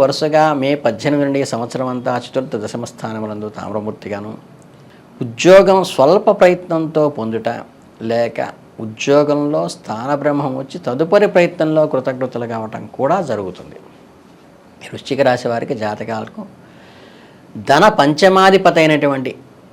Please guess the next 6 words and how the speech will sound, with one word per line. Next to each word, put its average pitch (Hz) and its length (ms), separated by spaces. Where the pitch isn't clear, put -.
ఎనిమిదవ 160 480
టంట 107 260
గురు 151 240
సంచారం 147 480
అనుకూలమైనదిగాను, 117 920
అనుకూలవంతంగా 156 800